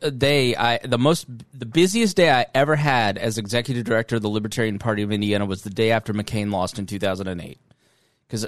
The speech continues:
Speaker 2: people had gone in, they had seen the Libertarian on the ballot, and they wanted to know, how did they get involved? How, what was it? How did it work? The month after the election is a huge time for people to file,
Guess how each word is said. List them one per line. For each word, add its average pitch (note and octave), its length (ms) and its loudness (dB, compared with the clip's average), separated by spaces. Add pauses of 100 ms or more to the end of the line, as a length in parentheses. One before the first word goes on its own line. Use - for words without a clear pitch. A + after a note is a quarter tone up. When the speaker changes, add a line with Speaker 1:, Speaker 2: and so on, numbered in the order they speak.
Speaker 2:
people B2+ 320 2
had B2 180 2
gone B2 280 4
in, A#2+ 220 2
they G#2+ 100 2
had G2+ 120 -2
seen B2+ 340 2
the A#2+ 60 0
Libertarian A#2 540 0
on A2+ 80 2
the G#2 80 0
ballot, A2+ 460 2
and A#2 100 -2
they A2+ 60 2
wanted B2 240 2
to B2 100 0
know, A#2+ 380 2
how A#2+ 260 0
did B2 140 -2
they B2 80 0
get A#2 160 -2
involved? A2 580 2
How, A2 200 -2
what A2+ 220 -4
was A#2 300 2
it? A2+ 400 0
How A2 160 -2
did B2 140 -2
it B2 100 -4
work? A2+ 400 -2 (880)
The D#3 140 0
month E3 320 4
after F3+ 260 2
the D#3+ 60 2
election D#3 420 2
is C3+ 220 -2
a C#3 140 2
huge D3+ 600 2
time C#3+ 440 0
for B2 180 0
people A#2+ 380 -2
to A2+ 420 0 (100)
file, A#2 480 2